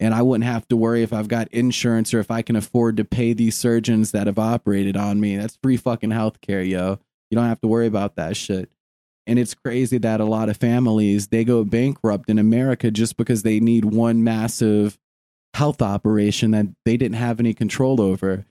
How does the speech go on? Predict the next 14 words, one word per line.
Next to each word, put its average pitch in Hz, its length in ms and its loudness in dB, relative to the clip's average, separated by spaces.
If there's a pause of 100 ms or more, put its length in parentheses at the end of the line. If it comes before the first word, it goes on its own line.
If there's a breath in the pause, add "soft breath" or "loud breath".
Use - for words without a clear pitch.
(360)
But 110 140 2
yet 117 280 0 (120)
we're 117 160 2
expected 117 560 -2
to 107 80 2
work 104 360 2 (220)
long, 120 380 0
hard, 104 720 -2 (320)
uh, 98 460 -8 (100)
weeks 120 320 -2
away 110 280 2
from 107 200 0
our 98 140 -2
family. 101 720 -2